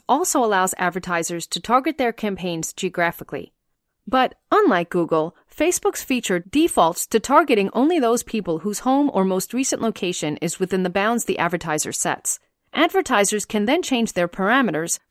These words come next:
to target people traveling to that location or who were recently in that location if they want. Google advertisers also have the option to change their location target settings, but often they don't know they need to. Google doesn't disclose all of this in the main location settings,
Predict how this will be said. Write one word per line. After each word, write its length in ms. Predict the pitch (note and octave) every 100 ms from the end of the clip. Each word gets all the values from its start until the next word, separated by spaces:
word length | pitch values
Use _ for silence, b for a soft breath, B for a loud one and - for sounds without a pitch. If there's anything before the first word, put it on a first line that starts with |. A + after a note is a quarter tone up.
| -
to 100 | C#4
target 400 | D4+ F4+ F4+ B3
people 260 | A3+ G#3+
traveling 460 | G#3 B3+ D4 B3 E3+
to 100 | G3+
that 180 | G#3 G3
location 640 | G3 - C#4 - C#3+ D#3 -
or 200 | A#3 A3+
who 120 | A#3
were 180 | A#3 B3
recently 520 | D#4 - G#3 A3+ -
in 100 | D4
that 180 | F3 -
location 540 | D3+ - C#3+ - C3 -
if 160 | D#3+
they 80 | D3+
want. 460 | D3+ G#3+ - - - _ _ _ _ _ _
Google 280 | - D#4+ G#4
advertisers 720 | A#3+ A3 B3 F#3 F3+ F3+ F3+ -
also 340 | A3+ C#4 F4+
have 140 | D4 C4+
the 120 | C4
option 400 | F3+ F3+ - F3+
to 140 | - B3+
change 320 | D4 E4 -
their 200 | C4+ B3
location 480 | G#3+ - A3 - G3
target 380 | A3+ A3 F3
settings, 480 | - C#3+ D3 - - - _ _ _ -
but 120 | C4+
often 340 | D4 G4+ C#4
they 120 | G#3 G#3+
don't 220 | C#4 -
know 160 | A3+
they 100 | G#3+
need 220 | F#3 C#4+ -
to. 240 | - - - _ _ _ -
Google 280 | F4 G4
doesn't 400 | G4 B3 A#3+ C#4+
disclose 460 | - C#4 - G3+ F#3+
all 240 | - G#3
of 100 | A3+
this 200 | F#3 F3+
in 100 | G3
the 60 | F#3
main 260 | F#3 G3+ G#3
location 460 | F3 A#3+ A#3+ F3
settings, 460 | D#3 C#3+ - -